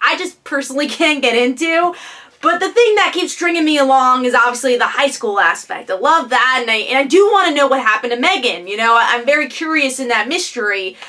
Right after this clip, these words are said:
But the reason this is low is because I don't think a lot happened in the issue. You, I mean, maybe you're getting some connections with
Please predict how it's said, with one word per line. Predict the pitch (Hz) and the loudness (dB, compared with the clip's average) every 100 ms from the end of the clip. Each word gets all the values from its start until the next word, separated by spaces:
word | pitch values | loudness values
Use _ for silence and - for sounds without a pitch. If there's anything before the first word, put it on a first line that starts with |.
| - - _ | -20 -20 _
But | 359 320 508 | 2 2 2
the | 370 | 2
reason | 427 415 349 | 2 0 -2
this | 349 | -2
is | 339 277 | -4 0
low | 262 254 262 247 | 2 4 4 2
is | 254 262 247 | 0 -4 -6
because | 233 269 | -8 -2
I | 277 | 0
don't | 330 370 - | 2 0 -4
think | 330 | -4
a | 262 | 2
lot | 254 262 - - | 2 2 0 -4
happened | - 254 262 233 214 202 | -4 0 0 0 -8 -8
in | 202 | -10
the | 202 202 | -10 -10
issue. | 196 208 180 185 | -10 -10 -10 -8
You, | 220 - | -8 -4
I | 302 | -2
mean, | 339 311 | -2 -2
maybe | 359 359 | -4 -4
you're | 339 339 | -2 -2
getting | 302 294 285 | 0 -2 -2
some | 269 269 | -4 -8
connections | 247 262 247 247 - 269 240 226 | -8 -4 -2 -2 -4 -6 -4 -8
with | 208 220 220 | -8 -8 -8